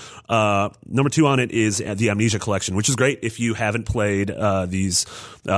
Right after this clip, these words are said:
Amnesia and then A Machine for Pigs, you should. They're really smart, really good first-person survival horror games. Uh,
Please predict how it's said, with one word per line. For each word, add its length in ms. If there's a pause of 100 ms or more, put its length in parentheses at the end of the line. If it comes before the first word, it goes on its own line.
Amnesia 480
and 100
then 80
A 60
Machine 260
for 140
Pigs, 440
you 120
should. 520
They're 160
really 280
smart, 400
really 480
good 200
first-person 460
survival 300
horror 260
games. 420
Uh, 360